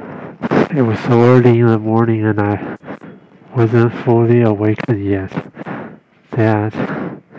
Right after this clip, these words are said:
I've mixed the story with another tea. So anyway, let me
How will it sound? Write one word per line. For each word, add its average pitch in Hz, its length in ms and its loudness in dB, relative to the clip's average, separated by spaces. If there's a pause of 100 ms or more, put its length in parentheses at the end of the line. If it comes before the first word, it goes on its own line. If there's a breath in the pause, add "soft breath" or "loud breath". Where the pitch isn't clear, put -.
(360 loud breath)
I've 104 420 -4
mixed 120 500 -4 (1900 loud breath)
the 127 120 0 (120)
story 120 400 2
with 110 240 -2
another 107 420 -2
tea. 107 340 -4 (1800 loud breath)
So 117 100 -2
anyway, 110 680 0 (260)
let 113 240 2
me 110 260 -2